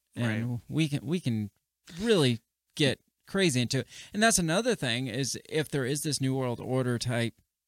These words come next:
Speaker 1: thing that certain people are pushing towards, Trump's completely against that.
Speaker 2: Oh, absolutely.
Speaker 1: Well, his
Speaker 2: Yeah.
Speaker 1: whole America First stance blew that out
Speaker 2: Oh,
Speaker 1: the
Speaker 2: yeah.
Speaker 1: window.
Speaker 2: Oh, well, and
Speaker 1: That,
Speaker 2: again,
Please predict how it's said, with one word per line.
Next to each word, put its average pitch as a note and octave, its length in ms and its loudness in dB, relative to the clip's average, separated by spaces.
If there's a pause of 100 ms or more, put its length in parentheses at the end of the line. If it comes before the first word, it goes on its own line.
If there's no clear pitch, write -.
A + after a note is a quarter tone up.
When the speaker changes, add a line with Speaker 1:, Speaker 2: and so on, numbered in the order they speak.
(280)
Speaker 1:
thing B2+ 640 2 (540)
that A#2+ 400 4 (220)
certain D3 400 2
people B2 520 -2 (280)
are G#2+ 100 -2
pushing D3+ 500 0
towards, G#2 460 -4 (440)
Trump's A#3 300 0
completely B2+ 540 -2
against G#2 280 -4
that. B2+ 280 2
Speaker 2:
Oh, D3+ 140 4
absolutely. A2+ 520 0
Speaker 1:
Well, D3 80 6
his D#3 120 8
Speaker 2:
Yeah. B2 80 4
Speaker 1:
whole F3+ 180 6
America D3+ 400 2
First F3 260 0
stance G#2+ 460 -2 (180)
blew C#3+ 220 6
that C3+ 220 6
out G2+ 120 2
Speaker 2:
Oh, C3+ 60 4
Speaker 1:
the A2+ 80 6
Speaker 2:
yeah. A#2+ 100 6
Speaker 1:
window. C3+ 460 2
Speaker 2:
Oh, C#3 120 0
well, B2+ 280 0
and C3+ 140 2 (100)
Speaker 1:
That, D3+ 160 8
Speaker 2:
again, - 80 -2